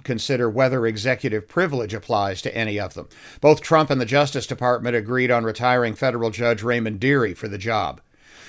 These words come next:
A tropical storm has its sights on Puerto Rico, with winds of sixty-five plus miles an hour and heavy rain due to begin early Saturday. The main worries are possible flash flooding and mudslides.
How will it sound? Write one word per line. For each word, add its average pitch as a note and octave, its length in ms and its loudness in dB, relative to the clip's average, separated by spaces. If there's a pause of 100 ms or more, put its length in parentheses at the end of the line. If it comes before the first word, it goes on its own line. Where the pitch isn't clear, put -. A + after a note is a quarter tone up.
(220)
A C3+ 160 2
tropical D#3 680 2
storm D#3 520 2
has C3 280 0
its C3 160 -4
sights D3 480 2
on B2+ 240 0
Puerto C#3 380 2
Rico, C#3 520 4
with C3 240 2
winds C3+ 300 0
of B2 140 -4
sixty-five C3 600 0
plus C3 280 0
miles B2 360 0
an A#2+ 80 -4
hour B2+ 300 2
and A2 140 0
heavy C3 240 2
rain B2+ 400 2
due B2 100 0
to A2+ 100 0
begin A2+ 320 -2
early A2+ 240 0
Saturday. B2 600 0 (320)
The G#2+ 100 -6
main B2+ 240 2
worries A2 380 0
are G#2+ 40 -4
possible A2 460 -4
flash A#2 340 0
flooding A#2 380 0
and A2+ 80 0
mudslides. A2+ 640 0